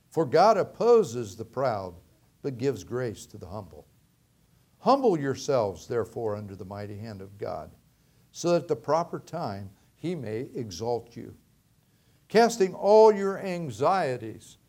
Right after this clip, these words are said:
on him." Why? Because he cares for you.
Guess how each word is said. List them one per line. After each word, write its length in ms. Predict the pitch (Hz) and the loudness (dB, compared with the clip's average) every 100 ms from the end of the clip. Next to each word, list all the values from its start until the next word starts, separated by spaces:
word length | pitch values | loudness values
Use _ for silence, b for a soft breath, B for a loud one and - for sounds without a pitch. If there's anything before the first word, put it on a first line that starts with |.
| _ _ _ _ - | _ _ _ _ -2
on 240 | 156 175 | 2 2
him." 580 | 139 139 240 202 104 95 - _ _ _ _ _ _ _ - | 0 -4 -2 -2 -4 -12 -20 _ _ _ _ _ _ _ -8
Why? 340 | 160 226 196 | 0 2 0
Because 460 | 147 160 160 190 135 | -2 -6 -2 -2 -2
he 200 | 120 185 | -6 -8
cares 580 | 185 190 233 214 156 117 | -6 2 6 6 2 -6
for 220 | - 131 | -8 -6
you. 320 | 113 117 110 | -6 -10 -12